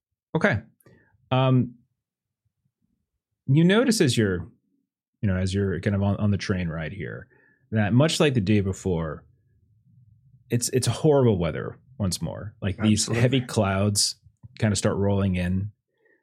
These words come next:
Speaker 1: Uh, you're talking to folks here and there. You're hearing some laughter. Maybe you're getting
Speaker 2: Mm-hmm.
Speaker 1: some nice conversation. Others might
Speaker 2: Yes.
Speaker 1: are kind of, might be put out by you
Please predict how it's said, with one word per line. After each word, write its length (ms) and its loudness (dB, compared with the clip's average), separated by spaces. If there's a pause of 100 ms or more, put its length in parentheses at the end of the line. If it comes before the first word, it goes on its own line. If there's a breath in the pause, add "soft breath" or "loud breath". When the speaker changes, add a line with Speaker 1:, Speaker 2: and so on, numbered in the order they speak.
(160)
Speaker 1:
Uh, 300 0
you're 120 -2
talking 380 0
to 100 2
folks 260 2
here 120 2
and 100 6
there. 120 4
You're 100 0
hearing 220 4
some 240 2
laughter. 560 0
Maybe 240 4
you're 100 4
getting 280 4
Speaker 2:
Mm-hmm. 60 4
Speaker 1:
some 340 2
nice 220 0
conversation. 500 2
Others 300 2
might 180 2
Speaker 2:
Yes. 260 0
Speaker 1:
are 180 0
kind 200 0
of, 120 -4
might 140 4
be 80 2
put 240 2
out 260 0
by 140 -2
you 320 -2